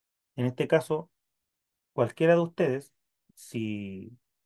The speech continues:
eh, ocupa el alias All Software, permite buscar todo el software disponible, Intel Software les va a decir cuál software está compilado para Intel, A M D Software, cuál está compilado para A M D. Esto es súper importante que lo puedan,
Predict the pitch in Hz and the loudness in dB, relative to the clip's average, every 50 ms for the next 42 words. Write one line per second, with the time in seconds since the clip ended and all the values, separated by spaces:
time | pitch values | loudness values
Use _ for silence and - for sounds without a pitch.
0 | _ _ _ _ _ _ _ - - 117 113 110 110 107 104 104 - - 113 110 | _ _ _ _ _ _ _ -2 0 0 0 2 0 -2 -2 -4 -4 -2 -4 -2
1 | 107 - 131 - 131 120 113 - 117 113 120 117 107 98 - - - _ _ _ | -2 -2 2 4 4 4 4 2 2 2 2 2 0 -2 -6 -8 -12 _ _ _
2 | _ _ - - 156 180 190 185 - - 190 170 - - 165 165 165 _ _ _ | _ _ -2 4 4 4 4 4 2 -2 -2 -2 0 0 -2 -2 -2 _ _ _
3 | _ _ _ _ _ - 110 117 117 113 117 113 113 - 113 - - - 120 117 | _ _ _ _ _ -6 -4 -2 0 0 0 0 -2 -4 -8 -8 -4 0 2 2
4 | 117 117 - - 120 123 120 123 - 143 139 131 120 120 127 131 - _ _ - | 2 2 0 -2 -2 -2 -2 -2 -2 -4 -2 -2 -2 -2 -2 -4 -8 _ _ 0
5 | 175 185 175 - 190 170 170 - 180 170 - 180 185 180 - - - 127 123 117 | 0 2 2 2 0 0 0 -2 -4 -2 0 0 0 0 -2 -6 -4 -2 -2 0
6 | 131 131 131 131 120 - 139 123 _ - - 147 147 - - 156 139 151 135 - | 2 2 2 0 0 -4 -8 -10 _ 0 0 0 0 2 -2 -2 0 -2 -2 -2
7 | - 135 131 - 131 120 127 123 120 113 113 101 98 95 - - 180 220 233 _ | -4 -4 -4 -4 -6 -4 -2 0 0 0 -2 -4 -6 -4 -2 -2 -2 -2 -4 _
8 | _ _ _ _ _ _ _ _ _ - 131 127 127 127 127 127 131 123 - - | _ _ _ _ _ _ _ _ _ 0 0 2 2 2 0 0 -2 -2 -4 -4
9 | - - - 165 160 165 _ _ _ - - 131 127 123 - 131 123 127 120 113 | -4 0 2 0 0 0 _ _ _ -2 0 0 0 0 -2 -4 -4 -4 -4 -4
10 | - 117 117 113 107 113 110 107 104 101 92 82 78 - _ _ _ _ _ _ | -2 0 0 0 0 -2 -2 -2 -4 -4 -6 -6 -8 -12 _ _ _ _ _ _
11 | _ _ _ _ _ _ _ _ - 151 156 - 165 156 - - 165 170 170 180 | _ _ _ _ _ _ _ _ -4 -4 -2 0 0 0 2 2 4 4 4 4
12 | 170 - 170 165 - 175 170 170 170 165 160 160 156 151 156 160 165 160 160 156 | 4 2 0 2 2 0 0 0 0 -2 0 2 2 4 6 8 8 8 6 4
13 | 156 156 156 156 156 156 156 151 151 | 0 -2 -6 -6 -8 -8 -10 -10 -12